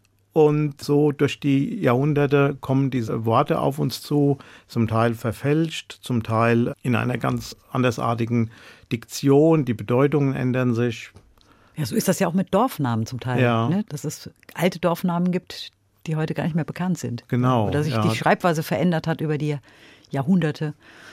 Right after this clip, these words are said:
Speaker 1: Das ist ähnlich, genau. Und, äh, so interessiert mich natürlich auch die, die sprachliche Entwicklung und Entgleisung.
Speaker 2: Mhm.
Speaker 1: Und das bringe ich alles gerne mit, wie ich auch durchaus keine Probleme damit habe, äh, Mundartliches in die Gedichte einzufügen.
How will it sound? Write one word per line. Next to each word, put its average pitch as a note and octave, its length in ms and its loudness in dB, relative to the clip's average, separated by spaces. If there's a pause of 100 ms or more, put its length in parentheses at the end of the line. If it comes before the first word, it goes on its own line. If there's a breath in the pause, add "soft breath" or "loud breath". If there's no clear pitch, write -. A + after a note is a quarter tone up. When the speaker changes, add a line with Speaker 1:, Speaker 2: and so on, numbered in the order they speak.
(160 loud breath)
Speaker 1:
Das A#2 180 0
ist A#2+ 140 -6
ähnlich, B2 560 2
genau. G#2+ 380 -2 (120)
Und, G2 380 -6
äh, G2+ 260 -4 (460 loud breath)
so B2 480 2
interessiert A#2 520 0
mich A#2+ 200 -2
natürlich A2+ 480 -2
auch A2 160 -2
die, G2+ 360 -6
die G2+ 140 -10
sprachliche A#2 540 0
Entwicklung A#2 760 0
und G2+ 120 -4
Entgleisung. A#2 960 2 (240 loud breath)
Speaker 2:
Mhm. A#2+ 220 -2
Speaker 1:
Und G#2+ 220 0
das G#2 120 -6
bringe A2+ 240 -2
ich - 160 -6
alles A2+ 300 -2
gerne A2 260 0
mit, A#2+ 380 -2
wie A2+ 160 2
ich A2+ 160 -4
auch A2+ 340 -4 (240 loud breath)
durchaus A2+ 720 -4 (100)
keine A2 260 -4
Probleme A2+ 520 -4
damit A2 380 -2
habe, A2+ 840 -2
äh, A#2 40 -6
Mundartliches A2+ 880 0
in A2 120 -4
die G#2 80 -4
Gedichte - 440 -4
einzufügen. C3 920 -2